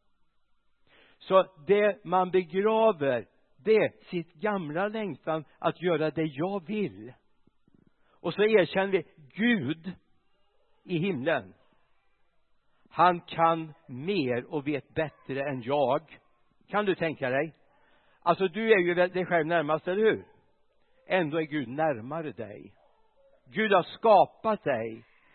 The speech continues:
Gud hade en plan när du föddes. "Redan i moderlivet utvalde du mig", säger profeten.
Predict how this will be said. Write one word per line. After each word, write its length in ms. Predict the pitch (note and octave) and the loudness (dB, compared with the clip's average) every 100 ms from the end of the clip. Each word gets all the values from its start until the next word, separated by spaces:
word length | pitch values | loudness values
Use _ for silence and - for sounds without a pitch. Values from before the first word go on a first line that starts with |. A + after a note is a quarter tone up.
| _ C#3 | _ _
Gud 220 | B2+ A3 G#3 | -2 2 6
hade 240 | F#3+ G3+ | 6 4
en 60 | G3+ | 0
plan 560 | E3+ G#3 A3 G#3 F#3 F#3 | 0 4 6 6 6 2
när 120 | F#3+ G3 | -2 0
du 140 | F3+ | 0
föddes. 380 | - G3+ D#3 E3+ | 0 -2 -2 -2
"Redan 420 | A#3 G#3 F#3+ F#3+ | 2 4 4 2
i 100 | G3+ | 0
moderlivet 1200 | G3 G#3+ A#3 F3+ D#3 E3+ E3+ F3+ A#3+ A3+ G3 F#3+ | 2 4 4 2 0 0 0 0 0 0 0 0
utvalde 600 | G#3+ F3+ - D#3+ D3 D3 | -2 -2 -2 0 0 -2
du 80 | C#3+ | -4
mig", 180 | C3 B2+ | -4 -4
säger 180 | C#3 | -8
profeten. 540 | G#2+ C3 B2+ A#2+ - | -10 -12 -12 -14 -14